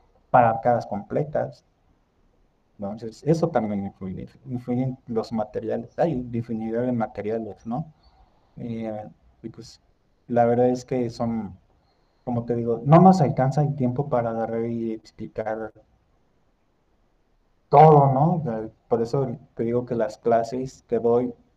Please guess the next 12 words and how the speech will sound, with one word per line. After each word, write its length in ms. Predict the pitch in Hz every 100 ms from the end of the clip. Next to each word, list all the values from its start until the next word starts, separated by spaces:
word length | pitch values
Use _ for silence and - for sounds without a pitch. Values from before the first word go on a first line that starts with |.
| _
son 420 | - 113 113 101 - _ _ _ _ _ _ _ _ _ _ -
individuales, 840 | 131 120 117 113 117 127 139 147
son 220 | - 110
personalizadas 880 | - - 110 104 - 120 131 139 - _ _ _
y 120 | - 120
vamos 340 | 120 120 117
poco 280 | - 123 120
a 80 | -
poco, 260 | - - _ -
poco 220 | 101 -
a 80 | 107
poco. 220 | 101 -